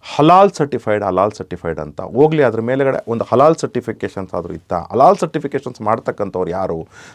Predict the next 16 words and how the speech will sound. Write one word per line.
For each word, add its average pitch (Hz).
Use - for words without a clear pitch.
ನಾವು 131
ಹಿಂದೆನೇ 135
ಒಂದು 110
ವಿಡಿಯೋದಲ್ಲಿ 92
ಹೇಳಿದ್ದೇವೆ, 80
ಜಮಾತ್ಸು, 131
ಸರ್ಕಾರಿ 165
ಅಧಿಕಾರಿಗಳಲ್ಲ. 113
ಸರ್ಕಾರಿ 180
ಅಧಿಕಾರಿಗಳು 143
ಕ್ಲಿಯರ್ 170
ಕಟ್ 165
ಆಗಿ, 117
"ಹೌದಪ್ಪ, 135
ಈ 156
ಫುಡ್ಡು 127